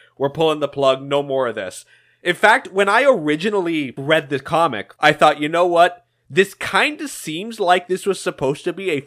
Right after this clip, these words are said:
four-issue miniseries, and then they wanted to include Styx and Worlds Unite, so they extended it and then cut it off at eleven," which maybe that was the negotiation Ian turned out with. Either way,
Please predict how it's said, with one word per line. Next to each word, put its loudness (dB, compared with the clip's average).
four-issue -2
miniseries, -6
and -2
then 0
they -2
wanted -2
to -8
include -8
Styx -8
and -10
Worlds -4
Unite, -6
so -2
they 0
extended -4
it 2
and 0
then -4
cut 0
it 0
off 0
at 0
eleven," -6
which -8
maybe 0
that 2
was -2
the -2
negotiation -4
Ian -10
turned -8
out 0
with. -10
Either 4
way, 0